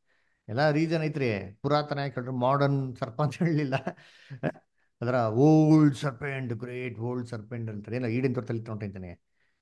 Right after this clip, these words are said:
ಯಾವತ್ತಿಂದ ಇವನ್ ಟ್ರೇಡ್ ಮಾರ್ಕ್ ಅಲ್ವರ? ಅದರಿಂದ ಕರ್ತನಲ್ಲಿ ಪ್ರೀತಿ ಅಂತ ಸೊಳ್ಳೆ. ಸರ್ಪ ಅಂದ್ರೆ ಇಲ್ಲಿ ಯಾರಿಗಪ್ಪ ಸೂಚನೆ ಅಂದ್ರೆ ಸೇತಾನಿಗೆ ಸೂಚನೆ ಅಲ್ವರ? ಸೇತಾನ್ ಹೆಂಗಿದ್ದ?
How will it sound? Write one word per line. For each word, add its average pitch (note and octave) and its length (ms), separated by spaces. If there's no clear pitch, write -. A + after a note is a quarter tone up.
ಯಾವತ್ತಿಂದ C3 500
ಇವನ್ C3 300
ಟ್ರೇಡ್ G#2+ 240
ಮಾರ್ಕ್ F#2+ 280
ಅಲ್ವರ? G2+ 260
ಅದರಿಂದ B2+ 480
ಕರ್ತನಲ್ಲಿ B2+ 520
ಪ್ರೀತಿ B2+ 320
ಅಂತ A#2 120
ಸೊಳ್ಳೆ. A#2 680
ಸರ್ಪ G3 340
ಅಂದ್ರೆ E3+ 340
ಇಲ್ಲಿ C3 160
ಯಾರಿಗಪ್ಪ D3 420
ಸೂಚನೆ A#2 380
ಅಂದ್ರೆ B2+ 180
ಸೇತಾನಿಗೆ A2+ 600
ಸೂಚನೆ F#2+ 520
ಅಲ್ವರ? G#3+ 180
ಸೇತಾನ್ B3+ 280
ಹೆಂಗಿದ್ದ? A3+ 240